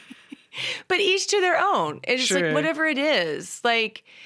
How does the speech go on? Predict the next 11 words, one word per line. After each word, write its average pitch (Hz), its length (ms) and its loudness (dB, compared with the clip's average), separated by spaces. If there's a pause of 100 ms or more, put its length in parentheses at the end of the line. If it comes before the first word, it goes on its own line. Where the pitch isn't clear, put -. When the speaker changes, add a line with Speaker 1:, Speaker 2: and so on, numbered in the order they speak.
(240)
Speaker 1:
I 277 80 4
remember, 262 640 0
like, 214 280 0
when 214 120 0
I 208 100 0
joined 208 560 -2
swim 220 260 -2
team 170 380 0
in 180 160 -2
ninth 180 260 0
grade, 139 460 -2